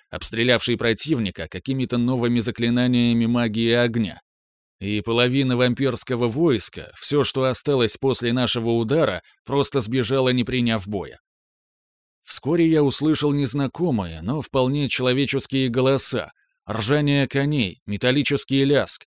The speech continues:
А затем меня накрыла массивная тень, и фигура в очень знакомом доспехе опустилась на одно колено,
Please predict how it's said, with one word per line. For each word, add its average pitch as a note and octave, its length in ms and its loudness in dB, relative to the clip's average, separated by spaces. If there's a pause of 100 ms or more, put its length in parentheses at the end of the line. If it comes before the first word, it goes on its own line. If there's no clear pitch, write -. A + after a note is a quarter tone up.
(600)
А G2+ 120 -4
затем A#2+ 420 0
меня D3 260 0
накрыла C#3 440 2
массивная C3+ 720 0
тень, G2+ 380 -2 (360)
и G2+ 200 -2
фигура B2 500 0
в G#2+ 100 0
очень A#2+ 300 0
знакомом A#2+ 540 0
доспехе A#2 680 -2
опустилась A#2+ 680 -2
на A#2+ 180 0
одно A#2+ 220 -2
колено, B2+ 560 -2